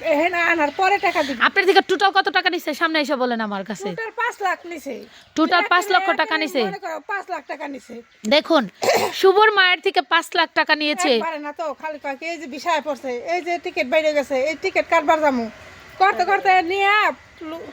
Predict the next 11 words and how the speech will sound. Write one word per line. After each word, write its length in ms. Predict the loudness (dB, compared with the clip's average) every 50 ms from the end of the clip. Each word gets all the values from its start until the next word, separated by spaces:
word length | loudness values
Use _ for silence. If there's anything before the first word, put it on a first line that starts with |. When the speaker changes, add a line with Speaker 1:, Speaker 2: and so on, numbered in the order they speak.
| -2 2
Speaker 1:
প্রথম 320 | 2 2 2 2 0 0
তো 100 | 0 0
কইছে, 360 | 2 0 2 2 4 4 4
"বেশি 240 | 4 4 0 0 2
লাগবো 320 | 2 2 2 2 0 -2 -2
না, 100 | -2 -2
আপনি 240 | -4 -2 0 2
এক 140 | 2 2 4
লাখ 140 | 2 0 2 2
টাকা 240 | 2 2 4 4 2
দিয়েন 300 | 2 2 2 2 0